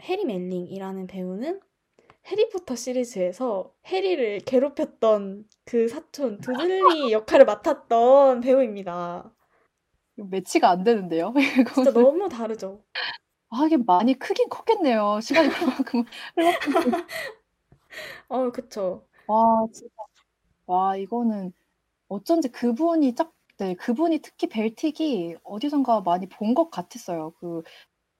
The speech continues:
Speaker 2: 약간 독특하게 이렇게 생기셨잖아요, 마스크가.
Speaker 1: 음, 네네.
Speaker 2: 그래서인지 더 아마 기억에 남았을 것 같기도 해요. 해리포터에 나오셨던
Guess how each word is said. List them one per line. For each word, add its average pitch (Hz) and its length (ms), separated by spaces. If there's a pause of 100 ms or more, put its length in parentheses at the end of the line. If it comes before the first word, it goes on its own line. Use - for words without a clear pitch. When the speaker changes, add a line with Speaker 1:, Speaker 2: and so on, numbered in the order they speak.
(120)
Speaker 2:
약간 190 420
독특하게 240 800
이렇게 175 380
생기셨잖아요, 269 540
마스크가. 190 800
Speaker 1:
음, 208 60
네네. - 20
Speaker 2:
그래서인지 220 680
더 180 120 (180)
아마 170 100 (220)
기억에 233 260
남았을 214 440
것 190 100
같기도 180 600
해요. 180 480 (540)
해리포터에 269 480
나오셨던 170 460